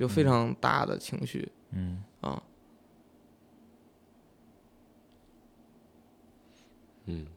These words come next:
Speaker 3: 你呗，你说说。
Speaker 2: 我可能这方面情绪相对好一点儿。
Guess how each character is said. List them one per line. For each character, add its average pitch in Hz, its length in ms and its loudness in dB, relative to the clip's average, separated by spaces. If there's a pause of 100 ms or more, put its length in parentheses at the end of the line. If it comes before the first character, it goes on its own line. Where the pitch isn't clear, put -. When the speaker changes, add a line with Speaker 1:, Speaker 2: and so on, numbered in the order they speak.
(1700)
Speaker 3:
你 110 140 -2
呗， 151 200 0 (160)
你 110 160 -4
说 139 180 2
说。 127 180 -2 (1700)
Speaker 2:
我 139 100 2
可 139 80 4
能 127 100 4
这 170 160 4
方 147 140 4
面 147 160 4
情 117 200 0
绪 104 680 2 (640)
相 139 200 2
对 139 80 6
好 107 300 0
一 113 40 4
点 107 120 2
儿。 - 60 -12